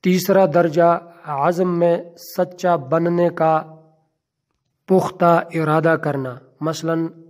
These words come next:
آدمی کا عزم کرنا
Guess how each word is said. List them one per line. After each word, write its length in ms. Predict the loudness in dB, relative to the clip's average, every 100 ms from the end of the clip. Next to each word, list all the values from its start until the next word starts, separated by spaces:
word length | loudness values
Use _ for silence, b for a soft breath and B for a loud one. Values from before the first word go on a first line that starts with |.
| -6
آدمی 560 | -2 0 0 0 0 -4 -18 -20 _ _ _ _ _ _ _ 0
کا 320 | 2 2 2
عزم 260 | 2 0
کرنا 500 | 0 -2 0 0 0